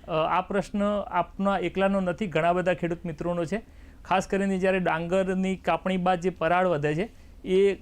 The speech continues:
એ ગ-, એનું જે ઘાસ છે એની ગુણવત્તા પણ એટલી સારી નથી હોતી, જેથી કરીને ઘણા ખેડૂતો એને બાળી નાખવાનું કે એવું કરતા હોય છે.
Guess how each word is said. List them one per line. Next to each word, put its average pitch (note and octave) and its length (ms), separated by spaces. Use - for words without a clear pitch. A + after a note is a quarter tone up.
એ G3 320
ગ-, D#3+ 340
એનું F3 300
જે F#3+ 120
ઘાસ E3 320
છે F#3 40
એની F3+ 140
ગુણવત્તા E3+ 440
પણ F3+ 160
એટલી E3 160
સારી E3 300
નથી D#3 260
હોતી, E3 260
જેથી D3+ 280
કરીને E3+ 300
ઘણા D#3 240
ખેડૂતો E3 340
એને E3+ 140
બાળી E3 300
નાખવાનું E3 480
કે D#3+ 60
એવું D#3 120
કરતા D#3+ 240
હોય D3 180
છે. F#3 120